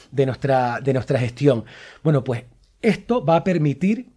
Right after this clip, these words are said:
eh, como anunciábamos también el pasado año en esa aprobación del, del, de ese presupuesto A del que hablábamos en aqu-, en aquel momento, va a poder permitir inyectar a las diferentes áreas de gestión,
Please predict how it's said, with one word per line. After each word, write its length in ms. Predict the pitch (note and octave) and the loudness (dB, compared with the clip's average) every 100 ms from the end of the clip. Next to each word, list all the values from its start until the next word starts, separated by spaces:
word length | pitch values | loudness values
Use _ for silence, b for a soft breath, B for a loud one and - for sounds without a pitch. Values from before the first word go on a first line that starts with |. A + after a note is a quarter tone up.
| _ - | _ -10
eh, 240 | C3 B2 | -8 -4
como 220 | C3+ B2+ | -2 -2
anunciábamos 640 | A#2+ A2 - B3 A#3 E3 | -2 -4 -2 0 0 -2
también 380 | - C3+ D#3+ E3+ - B B | -2 0 2 0 -2 B B
el 160 | - B2+ | -6 -4
pasado 420 | B2+ A#2+ E3 F3+ | -2 -2 2 4
año 180 | F3+ F#3 | 4 4
en 60 | D#3+ | 4
esa 220 | D3+ E3+ | 2 0
aprobación 640 | D#3+ C3+ C#3+ C3+ A#2 G3 G3 | 0 0 2 2 4 2 4
del, 200 | D3 A#2+ B B - | 0 -2 B B -4
del, 300 | C#3 B2+ - | -2 -2 -2
de 80 | D3+ | -2
ese 140 | F#3 | 0
presupuesto 600 | F3 D#3+ E3+ D3+ - D#3+ | 0 0 -2 -4 -2 -2
A 180 | F3 F#3+ | 4 4
del 180 | D3 C3+ | 4 2
que 100 | C#3+ | 0
hablábamos 460 | B2+ D3 D#3+ D#3 | 2 2 2 0
en 100 | D#3 | 0
aqu-, 180 | D3+ C#3+ | -2 -2
en 100 | C3 | -6
aquel 200 | B2 D#3 | -4 -2
momento, 460 | E3 E3 D#3+ D3+ G3 B B B B C3+ | 0 0 0 -2 -4 B B B B 0
va 60 | |
a 100 | F#3 | 0
poder 360 | F3+ E3+ F3 F#3 | 2 2 2 0
permitir 500 | E3 C3+ C#3 E3+ F3+ - | -2 -2 -2 -4 -4 -2
inyectar 800 | E3+ D3+ D3+ D3 - A3 C3 - | 0 2 2 2 4 4 4 -4
a 100 | C#3 | -6
las 160 | C3 A#2 | -4 -4
diferentes 580 | A#2+ C3 D3 D#3 F#3 D#3 B B B | -6 -4 -2 -2 -4 -6 B B B
áreas 280 | F#3 F#3 C#3 | 2 4 6
de 100 | F3+ | 4
gestión, 460 | E3+ - D3+ D#3+ | 2 2 4 4